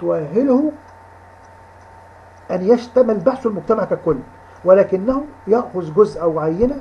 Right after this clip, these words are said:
ممثلة للمجتمع، أو قطاع من قطاعات المجتمع، قطاعات الحياة الاجتماعية، مع ربطه بغيره من قطاعات الحياة. وأصبح هذا الاتجاه تفضيل دراسة الأوضاع والمشكلات الاجتماعية عن دراسة الأوضاع الفريدة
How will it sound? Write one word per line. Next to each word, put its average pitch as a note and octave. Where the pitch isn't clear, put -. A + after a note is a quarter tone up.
ممثلة F3
للمجتمع، D3+
أو D3
قطاع F3+
من E3+
قطاعات F#3
المجتمع، D#3+
قطاعات F#3+
الحياة F3
الاجتماعية، D3
مع E3+
ربطه A#3+
بغيره F#3+
من F#3
قطاعات F3
الحياة. C3+
وأصبح F3
هذا G3
الاتجاه F3+
تفضيل A3
دراسة G3+
الأوضاع F3
والمشكلات E3+
الاجتماعية E3
عن D#3
دراسة F3+
الأوضاع D#3+
الفريدة D#3+